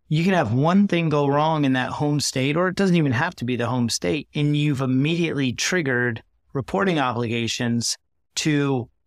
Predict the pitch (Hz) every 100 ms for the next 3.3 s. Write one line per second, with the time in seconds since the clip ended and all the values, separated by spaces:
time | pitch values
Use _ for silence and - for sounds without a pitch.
0 | - 170 190 196 180 165 - 160 139 151
1 | 135 139 139 160 - 131 - 120 110 120
2 | 127 _ _ - 135 113 143 180 151 123
3 | 127 117